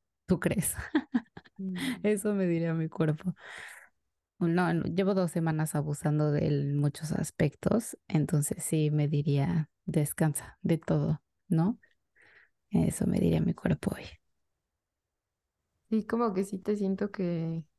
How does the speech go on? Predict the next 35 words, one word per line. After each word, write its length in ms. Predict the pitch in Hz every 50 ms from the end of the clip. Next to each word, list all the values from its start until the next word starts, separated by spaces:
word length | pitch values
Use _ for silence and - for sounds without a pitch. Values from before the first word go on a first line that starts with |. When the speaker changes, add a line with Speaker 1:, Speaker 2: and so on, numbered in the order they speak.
| _ _ _ _ _ _ -
Speaker 2:
que 80 | 196
tu 160 | 185 - -
cuerpo 300 | - 175 180 180 - 185
grita, 300 | 185 175 175 175 - 180 180
"Descansa". 500 | 170 175 - - - 180 170 165 - _ _ _ _ _ _ _ _ _ _ - - - _ _ _ -
Speaker 1:
Sí, 240 | - - 254 240 214
y 140 | 175 190
es 120 | 202 196 -
que 160 | - 226 208
yo 140 | 202 202 190
cuando 260 | 208 208 208 196 175
me, 300 | 165 156 - - - - - - _ _ _
cuando 280 | - - 165 165 165 165
me 100 | 165 160
agoto, 580 | 156 147 170 170 - - 180 185 202 - - _ _ _ _ _ _ _ _ _ _ _ _ _ _ _ _ -
o 40 | 147
sea, 540 | - - - - - - - - - - _ _ _ _ _ _ _ _ _ _ _ _ _ _ _ _ - - - 196 - - - - - - - - - - _ -
puedo 180 | 185 185 180
ser 140 | 165 175 165
una 160 | 160 160 156 -
persona 400 | - 165 151 - 160 160 151 151
muy 160 | 156 160 151
amargada, 640 | 151 143 151 151 156 151 147 151 151 151 151 151 147
grosera 640 | 156 147 143 143 - - 147 147 165 170 165 170
y 340 | - - - 202 208 - - _
<laughs> 40 | -
irritable, 840 | 202 185 170 - 156 170 170 - - 170 165 - - - 165 160 196 -
muy 160 | 180 196 208
irritable, 500 | 196 - 156 151 - 156 151 151 - -
creo 160 | - - - -
que 80 | -
esa 100 | 170 175
es 100 | 165 165 160
mi 100 | 156 156
palabra. 480 | - - - - - - - 165 -